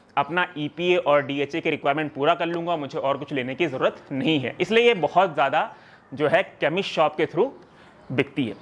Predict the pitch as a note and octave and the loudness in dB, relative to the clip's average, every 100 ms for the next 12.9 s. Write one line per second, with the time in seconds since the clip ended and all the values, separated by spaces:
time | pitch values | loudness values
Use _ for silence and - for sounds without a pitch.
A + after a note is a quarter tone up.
0 | - - - - - - - - A3 A3+ | -20 -20 -20 -20 -20 -20 -18 0 2 4
1 | G3 G3 B3+ B3 B3 B3 B3+ A#3+ A#3+ G#3 | 2 4 4 4 4 4 4 2 0 0
2 | G3+ A3 A#3 G3 F#3 A#3 - A3 A3+ B3 | -2 -2 -4 -2 -2 -2 -4 0 2 2
3 | A#3+ B3+ B3+ D#3+ E3+ G#3 G#3 G3+ - C#3 | 0 -2 2 4 4 2 -2 -2 -2 2
4 | D#3+ G3+ - D#3 - G#3 G#3+ G#3+ G3+ C#3+ | 2 2 0 0 0 -2 0 0 0 4
5 | D3+ F3 - C3+ C#3 - - - - E3+ | 4 2 -4 -4 -4 -6 -16 -18 -10 -4
6 | A#3+ C#4 - G3+ G3 A#3 B3+ G3+ G3+ A3+ | -2 -2 -2 -2 2 2 0 -2 -2 2
7 | A#3+ B3 A#3 G3 G#3+ G#3+ A#3+ A3+ B3 G#3 | 4 6 4 2 2 4 2 2 2 2
8 | G#3+ A3 G3+ A#3 A3 A3+ G#3 A3 F#3 A#2+ | 2 0 -2 -2 -2 -2 0 2 2 0
9 | - _ _ _ _ D3 F3+ A#3+ A3+ D3+ | -6 _ _ _ _ 0 4 2 2 2
10 | D#3 G#3+ A#3 A#3 A3 A3 A#3+ C4+ - F3+ | 4 4 2 -4 -4 -2 -2 -2 0 -2
11 | F3 G#3+ B3+ C4 A3 A#3+ A3+ B3+ A#3 B3+ | -2 -2 0 0 -2 -6 -2 -2 2 2
12 | B3 C#4 C4 C#4 E3 G#3 C#4+ A#3 D3 | 2 0 2 2 4 4 4 2 0